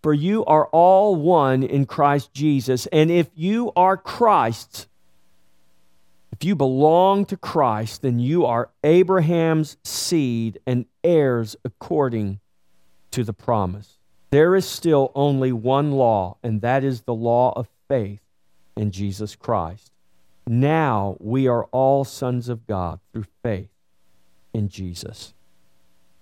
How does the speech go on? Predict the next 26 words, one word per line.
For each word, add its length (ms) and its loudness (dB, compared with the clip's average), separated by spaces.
In 120 -2
the 100 0
last 460 0
two 160 -6
verses 480 -4
of 120 -6
this 200 -8
chapter, 680 -4
it 120 -8
says, 400 -2
"Thus 340 -2
the 140 -12
children 580 -4
obeyed, 680 -4
and 160 2
the 40 2
Lord 560 0
brought 380 -2
them 220 -4
out 320 -4
of 140 -8
the 80 -6
land." 520 -6
There 180 -2
is 140 0
something 840 -4